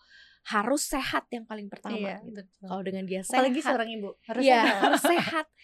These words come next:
Speaker 1: Karena kalau dia tuh nggak sehat, sehat as mentally,
Speaker 2: Mm-mm.
Speaker 1: sehat fisik gitu. Kalau dia nggak sehat, repot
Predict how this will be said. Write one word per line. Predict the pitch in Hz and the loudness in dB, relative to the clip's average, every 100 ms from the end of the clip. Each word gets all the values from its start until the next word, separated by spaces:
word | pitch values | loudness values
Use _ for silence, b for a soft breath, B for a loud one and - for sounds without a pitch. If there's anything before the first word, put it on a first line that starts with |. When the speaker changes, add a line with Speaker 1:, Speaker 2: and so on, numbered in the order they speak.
| B B | B B
Speaker 1:
Karena | - 320 | -2 -2
kalau | 349 311 | 0 0
dia | 277 | 0
tuh | 277 | 0
nggak | 262 254 | 0 2
sehat, | 277 | 2
sehat | 311 311 427 | 2 2 4
as | 285 | 2
mentally, | 220 190 240 285 294 294 | 0 -2 -2 -4 -6 -4
Speaker 2:
Mm-mm. | 247 | -4
Speaker 1:
sehat | 247 240 247 | -4 -2 -2
fisik | - 285 - 294 285 _ | -4 -8 -6 -6 -6 _
gitu. | 202 185 B B B B B | -10 -10 B B B B B
Kalau | - 262 | 4 6
dia | 254 285 | 6 4
nggak | 277 | 4
sehat, | 320 359 | 4 4
repot | 311 320 247 | 4 6 6